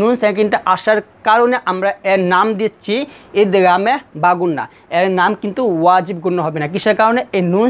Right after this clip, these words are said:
সাকিন আসার কারণে। তো বন্ধুরা, আশা করি আপনারা এই পার্থক্যটা বুঝতে পেরেছেন। তারপরে এখানে দেখুন, মিম নুন জবর মান, নুন জবর না, মান না, সিন আলিফ জবর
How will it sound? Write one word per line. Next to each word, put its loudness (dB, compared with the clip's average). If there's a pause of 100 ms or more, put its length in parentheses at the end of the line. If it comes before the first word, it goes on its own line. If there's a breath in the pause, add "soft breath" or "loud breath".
সাকিন 0
আসার -4
কারণে। 0 (300 loud breath)
তো -2
বন্ধুরা, 2
আশা -6
করি 0
আপনারা -2
এই -16
পার্থক্যটা 0
বুঝতে -2
পেরেছেন। 2 (320 loud breath)
তারপরে 0 (100)
এখানে 0
দেখুন, 0 (400 loud breath)
মিম 6 (100)
নুন 4 (100)
জবর 4 (120)
মান, 4 (160)
নুন 2
জবর 0 (100)
না, 4 (280)
মান 2 (100)
না, 2 (100)
সিন -4
আলিফ -2
জবর 0